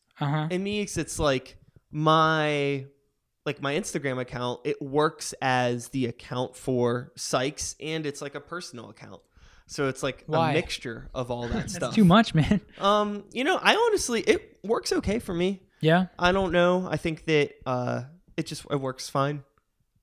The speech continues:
Speaker 2: it seems.
Speaker 1: Cool.
Speaker 2: I haven't had too much of an issue with it, you know?
Speaker 1: Mm-hmm.
Speaker 2: There's obviously things I'll, like, post and I'm like, "Okay, this isn't, like, this is not necessarily for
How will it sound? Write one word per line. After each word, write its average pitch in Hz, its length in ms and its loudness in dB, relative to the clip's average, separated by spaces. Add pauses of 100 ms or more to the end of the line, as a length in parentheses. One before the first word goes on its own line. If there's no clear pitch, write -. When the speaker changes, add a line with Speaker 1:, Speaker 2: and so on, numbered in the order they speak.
Speaker 2:
it 147 120 -10
seems. 147 400 -8 (120)
Speaker 1:
Cool. 190 280 0 (100)
Speaker 2:
I 143 120 -2
haven't 147 240 0
had 139 280 -2
too - 160 -10
much 143 240 -10
of 139 80 -14
an 139 160 -14
issue 143 300 -6
with 143 200 -6
it, 156 240 -4
you 156 100 -4
know? 147 240 0 (180)
Speaker 1:
Mm-hmm. 160 120 4
Speaker 2:
There's 180 140 6
obviously 175 460 2
things 147 300 -2
I'll, 135 180 2
like, 127 260 -2 (420)
post 143 380 0
and 131 80 -2
I'm 127 140 -2
like, 123 160 -6
"Okay, 135 240 -8
this 127 160 -12
isn't, 117 300 -10
like, 117 160 -12 (100)
this 127 220 -6
is - 240 -12 (200)
not 127 300 -4
necessarily 123 520 -6
for 120 520 -4